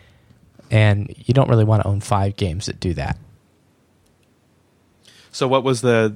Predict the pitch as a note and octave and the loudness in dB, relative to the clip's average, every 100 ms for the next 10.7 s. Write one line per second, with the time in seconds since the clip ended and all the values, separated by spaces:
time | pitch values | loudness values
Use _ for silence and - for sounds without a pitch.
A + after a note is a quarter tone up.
0 | - - B2 A#2+ B2 C#3+ A#3 A3 D#3+ C3 | -10 -10 -8 -6 -8 -8 -8 -6 -4 -4
1 | B2+ A#2 A#2+ G#2 A2+ A2 A2 - B2 B2 | -4 -6 -6 -6 -6 -6 -10 -10 -12 -10
2 | G#2+ _ A#2 A2+ C3 - - - B2 - | -12 _ -6 -2 -2 -2 -4 -4 -4 0
3 | A#2 A2 G#2+ - - A#2 B2 B2 A2+ G#2 | 2 2 0 -4 -6 -2 -2 -2 -2 -2
4 | A2+ A2 A2+ - - _ _ _ _ A#2+ | 0 0 -2 -6 -10 _ _ _ _ -4
5 | A2 G#2+ A2+ A2+ A2 G#2+ G#2 - _ _ | -2 0 2 2 2 2 -2 -10 _ _
6 | _ _ _ _ - - B2 B2 A2 G2+ | _ _ _ _ -4 0 0 -2 -6 -6
7 | - A2+ G2+ G2 F#2+ - A2 G#2 G2 A2+ | -2 0 0 -2 -4 -6 -6 -6 -2 -2
8 | - A2 G#2+ G#2+ G2+ - G2+ G2+ G#2+ A#2 | -2 -2 -2 -2 -4 -6 -6 -2 0 2
9 | A2+ G#2+ G#2 G2+ G#2+ A#2+ A2 G#2+ A2+ G#2+ | 0 0 0 -2 -2 -2 0 -2 -2 -2
10 | G#2+ G#2 G2+ - G2+ F#2+ - | 0 0 0 -2 -2 -2 -6